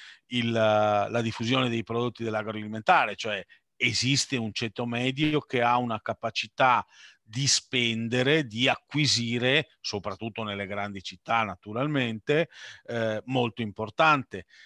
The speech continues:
Esiste una conoscenza della nostra cultura enogastronomica sempre più diffusa. L'altro giorno in un negozio, eh, una signora si è, rumena si è avvicinata a una vetrina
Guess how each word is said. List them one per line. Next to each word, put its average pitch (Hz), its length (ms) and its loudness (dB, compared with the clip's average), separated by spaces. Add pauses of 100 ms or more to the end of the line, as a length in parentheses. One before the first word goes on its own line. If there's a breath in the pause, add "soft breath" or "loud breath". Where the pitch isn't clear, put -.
(120 loud breath)
Esiste 156 960 4
una 139 260 0
conoscenza 143 800 2
della 127 240 0
nostra 127 400 -4
cultura 135 840 -2
enogastronomica 131 1400 -2 (240 loud breath)
sempre 135 420 0
più 117 160 -8
diffusa. 104 680 -4 (440 loud breath)
L'altro 123 320 -2
giorno 147 320 2
in 127 100 0
un 127 100 -2
negozio, 147 920 2 (440 soft breath)
eh, 107 680 -10
una 127 200 -6
signora 139 560 2
si 127 260 -2
è, 107 80 -8
rumena 123 500 0
si - 160 -6
è 127 40 0
avvicinata 123 840 -2
a 104 60 -4
una 117 180 -4
vetrina 135 680 0